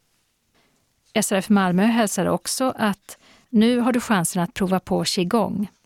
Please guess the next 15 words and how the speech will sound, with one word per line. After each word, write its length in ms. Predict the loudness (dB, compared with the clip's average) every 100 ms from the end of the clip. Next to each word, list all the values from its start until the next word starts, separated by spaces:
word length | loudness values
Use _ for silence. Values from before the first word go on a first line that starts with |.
| -20 -20 _
Torsdagen 380 | -4 -2 0 0
den 180 | 2 2
artonde 380 | 0 -2 0 2
maj 260 | 2 0
klockan 380 | -2 -4 -2 -2
tretton 600 | -2 -4 -6 -2 0 2
kommer 420 | 0 0 0 0 -4
Elsie 380 | -4 -2 -2 -2
Hägg 320 | -2 -4 -6
till 140 | -8
föreningen 560 | -4 -2 0 0 -2 -2
och 140 | 0
berättar 440 | 0 0 -2 -6 -4
om 140 | -2
qigong. 640 | -4 -4 -2 -2 -2 -6